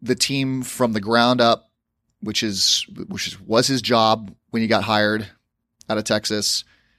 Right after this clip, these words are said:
He's a scout first. He knows how to build a minor league organization. He knows how to accumulate talent, high risk,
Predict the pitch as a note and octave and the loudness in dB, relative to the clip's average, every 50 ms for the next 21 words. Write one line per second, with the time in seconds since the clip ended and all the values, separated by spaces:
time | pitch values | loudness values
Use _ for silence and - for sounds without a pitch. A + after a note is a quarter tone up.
0 | _ _ _ - B2 A#2+ G#2+ G#2+ - - - C3 B2 C3 C3 - - - B2+ A#2+ | _ _ _ -8 -6 -4 -2 0 0 2 2 4 4 4 2 0 -2 0 0 0
1 | A#2 A#2 A#2 - - - - - - _ _ _ _ _ _ _ _ _ _ - | 2 0 0 -2 -2 -4 -6 -8 -10 _ _ _ _ _ _ _ _ _ _ -8
2 | A2+ A#3 B2 C3 C3 - C#3+ B2 B2+ A#2 A2 - B2 B2 B2 B2 A2+ - A2 A2 | -2 2 2 4 4 4 2 2 0 0 0 2 2 4 4 2 2 0 0 0
3 | A2 A2 A2+ A2 G#2+ A2 A2 A2 G#2+ G#2+ G#2+ - - - _ _ _ _ _ _ | 0 0 0 0 -2 -2 0 0 -2 -2 -4 -8 -14 -18 _ _ _ _ _ _
4 | _ _ _ _ _ _ _ _ _ _ _ _ _ - A2 A2+ G#2+ G#2+ G#2+ G2+ | _ _ _ _ _ _ _ _ _ _ _ _ _ -2 0 0 0 0 0 0
5 | A2 G2 F#2+ - - F#2 F2 G2 G#2+ G#2 A2+ A2 A2+ A2+ - B2 A2 A2 A2 A#2+ | 0 0 0 0 -2 -4 -6 -6 -2 0 2 4 4 4 4 2 2 2 2 0
6 | A2+ A2+ G#2+ G#2 G#2 - _ - - _ _ - A2 - - - B2+ A#2+ A#2 G#2+ | 0 0 0 -2 -4 -8 _ -20 -20 _ _ -12 -8 -6 -4 -2 0 2 2 2
7 | G#2+ G#2+ G#2 - _ _ _ - - B2+ A2+ G2+ G2 G2+ - - _ _ _ _ | 2 0 -2 -4 _ _ _ -4 -2 0 0 0 0 -2 -4 -8 _ _ _ _
8 | _ _ _ _ _ - A2 A#2 A#2+ A#2+ B2 B2 A#2+ A2+ - - - | _ _ _ _ _ -2 0 2 2 2 2 2 2 0 -2 -4 -6